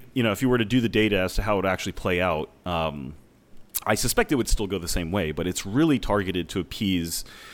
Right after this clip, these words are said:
white voters. And when he presents his U B I platform, you can start seeing the light goes, you know, like, I've seen vi-, videos where, uh, you know, white interviewers do-, running, like, you know, smaller, uh, YouTube channels and podcasts will ask him, "Okay,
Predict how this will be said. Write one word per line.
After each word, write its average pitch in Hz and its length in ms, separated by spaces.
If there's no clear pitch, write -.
white 113 220
voters. 147 240
And 135 100
when 117 60
he 254 160
presents 147 640
his 117 240
U 107 100
B 95 140
I 90 120
platform, 135 520
you 175 140
can 277 160
start 165 320
seeing 113 640
the 101 100
light 98 240
goes, 95 240
you - 160
know, 95 140
like, 98 240
I've 143 120
seen 208 240
vi-, 139 160
videos 104 560
where, 87 380
uh, 85 480
you 110 80
know, 95 120
white 107 380
interviewers 95 600
do-, 107 120
running, 98 260
like, 82 220
you 98 80
know, 85 80
smaller, 95 760
uh, 82 420
YouTube 101 380
channels 98 320
and 90 100
podcasts 92 460
will 87 80
ask 90 200
him, 95 120
"Okay, 85 320